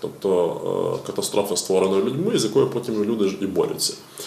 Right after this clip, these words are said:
Ось, тобто, якимось чином він пов'язаний з наукою, е, або з технікою сучасною, реально існуючою.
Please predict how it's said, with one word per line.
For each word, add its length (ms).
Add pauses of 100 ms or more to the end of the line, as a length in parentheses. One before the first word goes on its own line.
(220)
Ось, 200
тобто, 180
якимось 260
чином 220
він 80
пов'язаний 560
з 360
наукою, 480
е, 600
або 680
з 260 (160)
технікою 560
сучасною, 540
реально 280
існуючою. 520